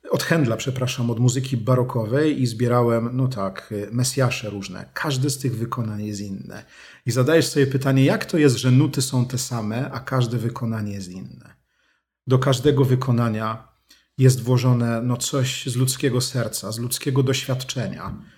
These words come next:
Właśnie to jest odtwarzanie symfonii Beethovena albo genialnie romantycznego koncertu, y, fortepianowego, y, Chopina. To nie jest odtwórcze, to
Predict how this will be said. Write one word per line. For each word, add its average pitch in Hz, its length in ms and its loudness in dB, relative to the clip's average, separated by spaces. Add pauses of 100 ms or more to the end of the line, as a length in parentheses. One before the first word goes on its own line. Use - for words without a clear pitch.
(280)
Właśnie 131 340 2
to 131 160 0
jest 139 360 2 (520)
odtwarzanie 160 800 4
symfonii 143 680 6
Beethovena 120 800 2 (220)
albo 127 680 4
genialnie 202 840 8
romantycznego 170 1080 6 (240)
koncertu, 127 880 4 (360)
y, 104 420 -4
fortepianowego, 127 1080 4 (260)
y, 156 400 0 (340)
Chopina. 127 540 0 (320)
To 135 120 2
nie 185 260 10
jest - 340 2
odtwórcze, - 1120 0 (460)
to 156 300 2